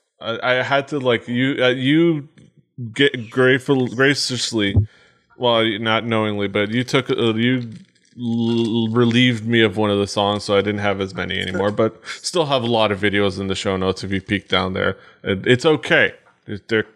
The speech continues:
kind of connected somehow. Well, at least a couple of them are. Uh, not to prolong things, let's, let's get into it.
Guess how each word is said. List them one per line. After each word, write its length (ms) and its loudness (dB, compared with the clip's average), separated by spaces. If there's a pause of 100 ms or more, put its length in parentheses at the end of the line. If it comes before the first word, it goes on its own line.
kind 180 2
of 280 0
connected 640 -2
somehow. 420 -8
Well, 120 -4
at 60 -2
least 160 0
a 40 -20
couple 240 -2
of 60 -10
them 80 -12
are. 120 -10 (380)
Uh, 520 2 (320)
not 200 0
to 80 -10
prolong 360 0
things, 320 -6
let's, 340 -6
let's 200 -10
get 180 0
into 300 -2
it. 140 -6